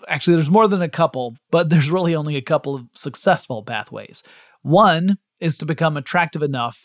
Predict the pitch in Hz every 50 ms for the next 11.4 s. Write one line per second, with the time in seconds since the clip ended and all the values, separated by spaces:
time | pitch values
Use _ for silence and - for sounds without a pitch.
0 | _ - 151 131 117 127 117 - 143 139 139 139 139 131 - - - - _ -
1 | - - - 143 135 127 135 127 - - 123 127 120 170 190 175 135 127 123 120
2 | 123 - - _ _ _ _ _ _ _ _ - 147 165 160 160 156 - - -
3 | - 185 180 185 214 185 180 175 175 165 139 170 170 147 160 156 143 - - 185
4 | 180 - - 151 131 117 156 139 139 131 - 160 156 147 143 135 139 135 135 131
5 | 131 127 131 - - 139 143 - - - 175 170 165 143 139 139 135 131 123 -
6 | 135 139 135 131 135 131 117 - - 127 123 120 156 160 - - 113 104 104 104
7 | - - 123 123 123 127 123 131 131 - - - 135 131 135 127 - 147 139 131
8 | 135 - 156 143 131 131 135 127 127 127 127 123 127 160 190 262 240 185 139 117
9 | 101 101 107 113 - - _ - - - _ _ _ _ _ _ _ _ - 170
10 | 165 - - 175 165 165 160 _ _ _ _ _ - 156 160 180 170 - 185 185
11 | 175 175 165 139 175 - 175 175